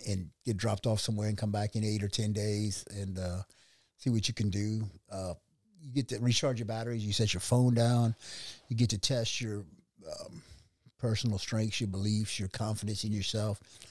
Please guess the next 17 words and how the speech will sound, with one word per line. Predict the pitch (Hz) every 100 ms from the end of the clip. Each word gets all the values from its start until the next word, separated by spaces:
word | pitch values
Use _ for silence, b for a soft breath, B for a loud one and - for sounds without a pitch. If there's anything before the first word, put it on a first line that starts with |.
| b
Hey, | 127 104
can | -
I | 101 107
survive | 117 95 104 101 95
on | 101
my | 101 92
own? | 90 101 104 104
Do | 98 98
I | 101
need | 101 101 98
all | 104
these | 98 92
creature | - 107 101
comforts? | - 101 90 98 95 - - B B B -
You | 156
appreciate | - 160 - 110 98
it. | 98